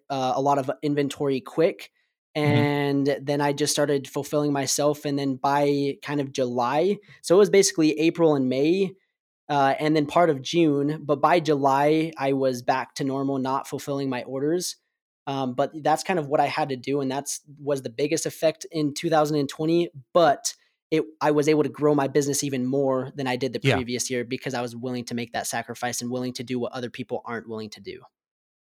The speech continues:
Speaker 2: And, and now, is your product, like, small, under a pound, or?
Speaker 1: It is. It, it, it,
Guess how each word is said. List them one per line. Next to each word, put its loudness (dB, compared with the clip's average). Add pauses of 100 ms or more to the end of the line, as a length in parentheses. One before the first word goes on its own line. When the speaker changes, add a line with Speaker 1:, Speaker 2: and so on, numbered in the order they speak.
(300)
Speaker 2:
And, 4
and 4
now, 6
is 4
your 8
product, 4
like, 2
small, 6
under 6
a 2
pound, 2
or? 6
Speaker 1:
It 6
is. 4
It, 4
it, 4
it, 2